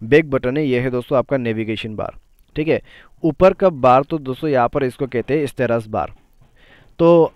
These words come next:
आपको पता होगा ऊपर का है स्टेटस बार और नीचे का है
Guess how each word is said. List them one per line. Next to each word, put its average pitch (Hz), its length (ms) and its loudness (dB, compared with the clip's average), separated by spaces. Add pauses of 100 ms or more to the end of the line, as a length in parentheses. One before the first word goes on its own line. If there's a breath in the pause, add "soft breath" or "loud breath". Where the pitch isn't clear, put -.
आपको 147 260 0
पता 156 240 2
होगा 151 220 4
ऊपर 156 340 0
का 156 140 2
है 160 180 2
स्टेटस 139 320 -2
बार 165 180 2
और 131 220 -2
नीचे 120 340 -6
का 123 160 0
है 165 160 -4